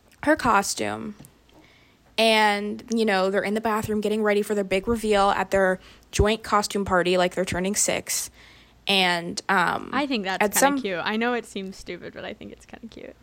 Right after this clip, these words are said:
Speaker 1: I mean, I love a good theme and I love a good costume, so I, I
Speaker 2: I
Speaker 1: would
Speaker 2: would
Speaker 1: have been
Speaker 2: have a
Speaker 1: excited
Speaker 2: joint,
Speaker 1: to attend
Speaker 2: I would
Speaker 1: that
Speaker 2: love
Speaker 1: party.
Speaker 2: to have a joint birthday party with somebody because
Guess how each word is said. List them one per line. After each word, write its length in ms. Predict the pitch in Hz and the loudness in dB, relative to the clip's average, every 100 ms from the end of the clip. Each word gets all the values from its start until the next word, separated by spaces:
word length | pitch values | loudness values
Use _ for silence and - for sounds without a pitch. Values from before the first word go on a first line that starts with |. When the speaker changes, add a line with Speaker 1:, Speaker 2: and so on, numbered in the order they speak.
| _ _ | _ _
Speaker 1:
I 80 | 202 | -2
mean, 400 | 202 165 156 - - | -2 -6 -10 -12 -4
I 140 | 202 | 0
love 200 | 190 170 | 2 2
a 20 | 190 | 2
good 200 | 180 180 | 0 0
theme 280 | 180 180 | -2 0
and 80 | 170 | 0
I 60 | 160 | -2
love 260 | 165 165 | -2 -2
a 20 | 175 | -2
good 160 | 165 | -4
costume, 540 | - - - - 62 - | -2 -2 -2 -4 -4 -2
so 180 | - - | -2 0
I, 300 | 67 - - | 0 0 0
I 140 | - 240 | 4 4
Speaker 2:
I 40 | |
Speaker 1:
would 0 | |
Speaker 2:
would 100 | 370 | 4
Speaker 1:
have 100 | 370 | 2
been 80 | 339 | 0
Speaker 2:
have 20 | |
a 40 | |
Speaker 1:
excited 220 | 262 214 214 | 0 0 0
Speaker 2:
joint, 120 | 202 | 0
Speaker 1:
to 60 | - | 2
attend 120 | 240 | 2
Speaker 2:
I 40 | 330 | 2
would 80 | |
Speaker 1:
that 120 | - 226 | 0 0
Speaker 2:
love 100 | 208 | 2
Speaker 1:
party. 160 | 208 | 2
Speaker 2:
to 100 | 202 | -2
have 180 | 196 185 | -2 -2
a 60 | 185 | -4
joint 280 | 180 175 180 | -8 -10 -8
birthday 300 | 175 175 180 | -10 -10 -10
party 240 | 180 180 | -8 -10
with 160 | 170 175 | -10 -12
somebody 280 | 175 175 165 | -12 -12 -12
because 360 | 170 180 180 | -12 -12 -12